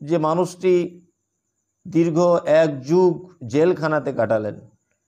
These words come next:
অনেক বক্তার বক্তব্য শুনতে শুনতে এ কথাও শোনা গেছে যে জেলখানার ভিতরে ওনার সঙ্গে যারা সাক্ষাৎ করেছেন, যে অনেক সময়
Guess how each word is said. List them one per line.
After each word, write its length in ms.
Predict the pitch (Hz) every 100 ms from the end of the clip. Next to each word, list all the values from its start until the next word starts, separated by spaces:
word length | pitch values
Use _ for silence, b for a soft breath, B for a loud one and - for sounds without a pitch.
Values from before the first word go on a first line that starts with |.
| _ _ _ _ _ -
অনেক 300 | 160 202 196
বক্তার 340 | 190 190 220
বক্তব্য 580 | 202 208 208 208 214 185
শুনতে 420 | 190 - 202 196
শুনতে 320 | 180 202 190 190
এ 40 |
কথাও 300 | 175 202 185
শোনা 300 | 175 175 175
গেছে 340 | 180 175 170 170
যে 120 | 160
জেলখানার 560 | 139 156 160 160 160 143
ভিতরে 560 | 147 151 151 147 - - _ _ _ _ _
ওনার 200 | 165 175
সঙ্গে 320 | 170 180 180 170
যারা 220 | 165 165
সাক্ষাৎ 460 | 160 151 - 160
করেছেন, 580 | - 156 170 165 143 127 - _ _ _ _ _ _ _
যে 100 | 143
অনেক 280 | 156 170 185
সময় 560 | - 196 185 180 175